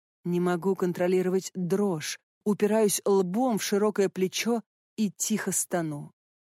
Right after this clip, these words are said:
По телу одна за другой прокатываются жаркие волны. Они бьются прибоем вниз живота,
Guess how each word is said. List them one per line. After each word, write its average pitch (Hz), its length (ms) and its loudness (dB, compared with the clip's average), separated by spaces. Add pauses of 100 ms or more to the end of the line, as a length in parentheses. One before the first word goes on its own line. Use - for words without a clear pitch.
По 170 140 -4
телу 175 360 0
одна 185 460 0
за 185 140 -2
другой 175 340 2
прокатываются 175 720 -2
жаркие 170 520 -2
волны. 160 500 -6 (500)
Они 196 300 2
бьются 190 500 0
прибоем 196 680 2 (160)
вниз 185 380 2
живота, 190 640 0